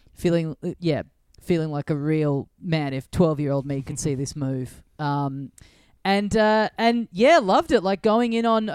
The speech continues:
so I bought it with, uh, Uncharted two, and so that was kind of my first, um, my first experience on a, on a Sony console,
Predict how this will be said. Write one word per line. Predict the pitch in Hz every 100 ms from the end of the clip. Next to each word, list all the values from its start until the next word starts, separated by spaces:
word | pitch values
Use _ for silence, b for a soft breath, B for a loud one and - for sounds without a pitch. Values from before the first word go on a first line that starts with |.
| 214
so | 240
I | 220
bought | 170 214 240
it | 226 202
with, | 185 196 196 - - - _ -
uh, | 180 180 180
Uncharted | 190 190 196 175 170 -
two, | 175 202 135 -
and | 156 156 156 - - b b b b b b b b b -
so | 202
that | 196 196
was | 190
kind | 214 196
of | 185
my | 190 180
first, | - 170 170 -
um, | 180 170 175 170 - _ _ _ _ - -
my | 160
first | 165 190 185
experience | 175 - 175 175 208 175 -
on | 156
a, | 156 156 156
on | 151 156
a |
Sony | 147 165 151 156
console, | 156 151 180 165 143 135